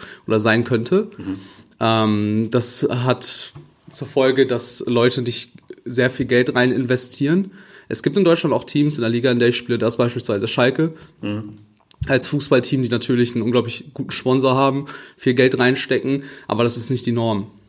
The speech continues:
Speaker 2: Mhm.
Speaker 1: Wir haben, der Durchschnitt in Deutschland ist so, sind die, unsere Liga ist unterteilt in obere Hälfte sehr sta-, äh, starke Sponsoren, ähm, sehr fortschrittlich entwickelt, versuchen alles richtig zu machen an den Vorbildern wie in Amerika.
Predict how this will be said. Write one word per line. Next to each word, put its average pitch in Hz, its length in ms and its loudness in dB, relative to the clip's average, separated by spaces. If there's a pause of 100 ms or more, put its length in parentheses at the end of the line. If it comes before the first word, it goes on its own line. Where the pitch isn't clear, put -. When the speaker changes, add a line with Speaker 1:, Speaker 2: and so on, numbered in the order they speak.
(100)
Speaker 2:
Mhm. 98 60 -12
Speaker 1:
Wir 110 120 0
haben, 117 480 0
der 120 100 2
Durchschnitt 131 580 0
in 123 140 -2
Deutschland 123 640 0 (520)
ist - 140 -6
so, 127 480 4
sind 123 460 -6
die, 123 160 -10
unsere 147 240 -2
Liga 143 380 2
ist 123 120 -2
unterteilt 131 460 2 (260)
in 123 340 -4 (120)
obere 143 260 4
Hälfte 135 540 2 (640)
sehr 123 340 0
sta-, - 260 -6
äh, 135 100 0
starke 143 360 0
Sponsoren, 156 760 2 (400)
ähm, 117 380 -2
sehr 123 320 4
fortschrittlich 131 640 -2
entwickelt, 151 580 2 (440)
versuchen 127 440 -2
alles 117 280 2
richtig 143 200 -2
zu 139 140 -2
machen 123 240 0
an 113 200 -2
den 113 240 -2
Vorbildern 120 460 0
wie 113 60 -4
in 110 80 -4
Amerika. 127 560 -2